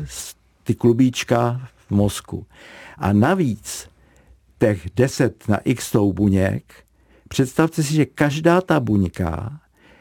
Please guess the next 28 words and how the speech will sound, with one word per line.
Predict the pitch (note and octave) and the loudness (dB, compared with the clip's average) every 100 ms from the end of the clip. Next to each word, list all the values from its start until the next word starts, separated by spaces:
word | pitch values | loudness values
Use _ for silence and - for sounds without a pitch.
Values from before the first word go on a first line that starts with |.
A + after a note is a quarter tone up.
| - _ - | -20 _ 0
je | A2+ G#2+ | 2 4
natolik | G#2+ C3 F#3+ G3 F#3 | 4 4 2 2 0
složitá, | - A#2+ G#2+ A2 A2+ F#2 D#2+ G1+ C#3 - _ _ _ | 2 2 4 0 0 -2 -2 -6 -10 -14 _ _ _
jako | A2 A2+ - D3+ | 0 2 2 2
je | C#3 C3+ C3 - _ | 2 0 -4 -12 _
SIM | - D#3 C3 | -2 2 2
karta | - C3+ C3+ C#3 | 2 -2 0 0
ve | A#2+ A2+ | 2 2
vašem | A2+ A2+ C3 B2 | 2 0 0 0
telefonu. | - B2 C#3 - G#2 G2 F#2 - - _ - - - | 0 2 2 0 -4 -4 -6 -10 -18 _ -20 -20 -6
Čili | - B2+ | 2 2
představte | B2 - C#3 - C#3+ - C3+ | 2 -2 -2 0 0 0 -2
si, | - D3 D#3 - - _ | 2 2 2 -4 -16 _
to | B2 | 0
je | G#2+ - - F#2+ - _ - | 0 -4 -6 -6 -6 _ -2
podobně | G2+ G#2 A2+ G#2 | 2 2 2 2
jsou | B2+ G#2 G#2+ - A2+ - | 2 0 -2 -8 -16 -6
i | - G#2 G2 - - - | 2 4 2 -2 -12 -2
zárodečné | G2 G2 G#2+ G2+ F#2+ - G#2+ | 0 2 2 0 -2 0 0
buňky | G2 G2+ G2+ G#2 | 2 2 2 2
mužská | G2 F#2+ - G#2+ G2 | 0 -2 -2 -2 0
a | |
ženská, | G2 G#2 G#2+ - A#2+ A#2+ - - - - | 0 0 0 -2 -2 -2 -8 -20 -14 -2
tam | A2+ | 0
jsou | B2 C#3+ | 2 0
obsaženy | - A2+ - C#3+ B2+ C#3 B2+ | 2 -2 0 0 2 2 2
knihovny | - A#2+ C3 C#3 C#3+ D3 | 4 4 4 4 4 2
informací. | A#2+ C3 G#2+ B2+ A#2+ G#2+ F#2 - - - | 4 2 4 2 2 2 -2 -6 -12 -12